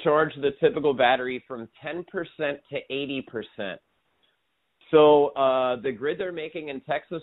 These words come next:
Brad, is gonna be, like, I, I think a three-year plan or a five-year plan. First, they're doing it in major areas, then whatever. Then you're talking about, like, the panhandle of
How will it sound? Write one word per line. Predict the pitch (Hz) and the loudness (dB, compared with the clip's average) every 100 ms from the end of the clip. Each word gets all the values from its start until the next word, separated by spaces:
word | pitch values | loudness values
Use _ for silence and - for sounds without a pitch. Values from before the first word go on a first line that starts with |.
| - | -2
Brad, | 156 160 | 2 2
is | 139 - | 0 -6
gonna | 135 123 | -6 -4
be, | 127 | -4
like, | 127 120 117 | -2 -2 -4
I, | 117 135 | -6 -10
I | |
think | - - | -16 -18
a | 349 _ | -20 _
three-year | 139 143 170 185 190 175 | -4 -2 2 2 2 0
plan | 175 165 175 | -2 0 2
or | 143 | 0
a | 120 | 0
five-year | - 127 143 156 165 160 | 2 2 2 -2 -6 -6
plan. | 170 160 165 170 170 _ _ - - - - | -6 -6 -4 -6 -10 _ _ -14 -12 -10 0
First, | 175 185 | 0 2
they're | 202 180 | 2 4
doing | 185 180 | 4 2
it | 175 | 0
in | 170 | 0
major | 147 147 147 139 | -2 -2 -2 0
areas, | 139 139 139 135 - - | 2 0 0 -2 -8 -6
then | 127 147 160 | 0 0 2
whatever. | 147 143 139 139 135 131 | 2 2 2 0 -4 -4
Then | 151 196 | -6 -4
you're | 226 214 | -4 -6
talking | 170 151 160 | -6 -8 -4
about, | 143 143 | -4 -4
like, | 127 | -6
the | 123 110 - | -6 -12 -10
panhandle | 127 135 123 127 123 120 | -6 -6 -6 -10 -6 -4
of | 110 | -4